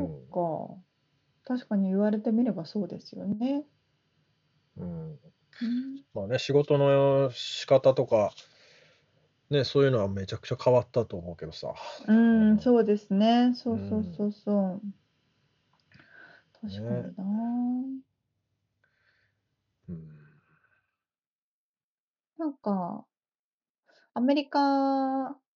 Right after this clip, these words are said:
Speaker 1: について
Speaker 2: はい。
Speaker 1: すごいわかりやすい例で言うと、ま、アメリカって特に国、州ごとに他の別の国が存在してるみたいに違うので、
Speaker 2: うん。
Speaker 1: 一概には言えないけど、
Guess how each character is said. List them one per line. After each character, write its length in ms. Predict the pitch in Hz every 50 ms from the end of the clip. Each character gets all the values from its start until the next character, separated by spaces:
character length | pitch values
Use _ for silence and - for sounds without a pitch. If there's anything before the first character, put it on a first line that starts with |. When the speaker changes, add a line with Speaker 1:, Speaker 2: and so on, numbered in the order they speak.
| _ _ _ _ _ _ _ _ _ _ _ _ _ _ _ _ _ _ _ _ _ _ _
Speaker 1:
に 140 | 240 240 247
つ 160 | - - 269
い 100 | 240 208
て 540 | - _ - 196 196 190 185 175 - - 220 208 - _ _ _ _ _ _ _ _ _ _ _ _ _ _ _ _ _
Speaker 2:
は 140 | 123 113 101
い。 80 | 92 - _ _ _ _ _ _ _ _ _ _ _
Speaker 1:
す 120 | - 269
ご 80 | 277 277
い 20 |
わ 120 | 226 208 208
か 100 | - 311
り 80 | 339
や 100 | 359 349
す 120 | 359 359 359
い 140 | 320 254 208
例 200 | 196 196 196 185
で 140 | 185 170 165
言 160 | 165 165 165
う 40 | -
と、 460 | - - 180 175 170 - 196 - _ _
ま、 240 | - 226 220 208 - _ _
ア 80 | - 208
メ 120 | 226 277
リ 80 | 359 359
カ 100 | - 453 453
っ 40 | -
て 120 | 440 415
特 260 | 427 415 415 - 370
に 320 | 240 208 180 165 - - - _ _ _ _ _ _ _ _ _
国、 400 | - 277 269 254 269 277 262 262 - 208
州 280 | - - 339 349 349
ご 140 | 311 302 311
と 120 | 311 269
に 220 | 208 196 196 196 196
他 240 | 190 202 - 254 254
の 200 | 269 277 277 220
別 220 | 202 226 - 285
の 120 | 285 311
国 200 | 302 359 370 370
が 100 | 294 247
存 200 | 254 226 214 214
在 200 | 202 208 202 202
し 80 | 208 -
て 100 | - 220
る 80 | 202 208
み 80 | 208
た 120 | 208 190 165
い 60 | 160
に 60 | 151
違 160 | 151 - - 196
う 260 | 190 202 220 226 208
の 160 | 170 151 151
で、 200 | 170 185 180 175
Speaker 2:
う 20 | 175
ん。 20 |
Speaker 1:
一 180 | 175 - - 196
概 180 | 214 226 240
に 80 | 262 269
は 80 | 226 175
言 120 | 170 175
え 40 | 180
な 120 | 185 190 196
い 80 | 190
け 120 | - 170 165
ど、 400 | 190 202 196 185 170 - -